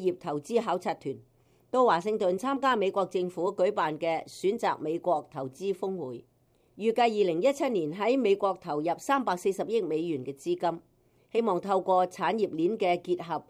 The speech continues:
建立彼此更緊密嘅夥伴關係。不過，以色列大學嘅王維正教授同美台商業協會會長韓如伯都認為，美台經貿關係目前面臨嘅挑戰，包括領導力與正面議題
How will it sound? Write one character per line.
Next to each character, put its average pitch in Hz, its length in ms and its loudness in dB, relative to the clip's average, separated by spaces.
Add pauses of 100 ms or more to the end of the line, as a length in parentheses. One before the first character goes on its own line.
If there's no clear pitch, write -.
(280)
建 233 160 2
立 220 60 2 (120)
彼 226 180 2
此 202 260 -2
更 196 260 -2
緊 180 180 0
密 220 120 -2 (100)
嘅 165 160 -2
夥 160 200 -4
伴 147 180 -6
關 156 260 -4
係。 131 140 -10 (640)
不 311 60 2
過， 233 240 6
以 214 160 -4
色 285 100 -6
列 277 200 0
大 180 180 2
學 180 140 2 (120)
嘅 185 160 4
王 147 200 0
維 147 120 0
正 170 180 0
教 170 140 2
授 143 340 0
同 156 300 -2
美 180 220 2
台 156 260 0
商 226 320 0
業 170 140 0
協 180 260 -4
會 165 240 0
會 156 220 -4
長 156 320 0
韓 147 180 -2 (140)
如 139 160 -6
伯 156 260 0
都 269 140 4
認 180 160 2
為， 117 200 -8 (380)
美 247 180 4
台 208 200 2
經 294 180 -2
貿 190 180 4
關 277 240 0
係 190 160 0
目 180 160 0
前 175 160 -6
面 175 220 2
臨 143 160 -4
嘅 180 100 -4
挑 220 180 -4
戰， 139 340 -6 (280)
包 294 160 2
括 214 200 2
領 175 180 2
導 190 160 2
力 165 240 0
與 170 220 2
正 185 240 0
面 170 220 0
議 151 220 -2
題 135 280 -8